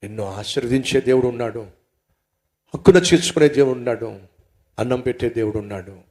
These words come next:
అన్నీ ఇచ్చే దేవుడు ఉన్నాడు. ఆయన పేరే ప్రభు అయిన యేసు. రండి, ఆ యేసు ఎదుట మోకరిద్దాం, హృదయపూర్వకంగా చెబుదాం,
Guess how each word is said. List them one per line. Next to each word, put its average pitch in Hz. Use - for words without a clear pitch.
అన్నీ 120
ఇచ్చే 110
దేవుడు 107
ఉన్నాడు. 95
ఆయన 117
పేరే 113
ప్రభు 147
అయిన 160
యేసు. 107
రండి, 185
ఆ 110
యేసు 131
ఎదుట 135
మోకరిద్దాం, 139
హృదయపూర్వకంగా 120
చెబుదాం, 101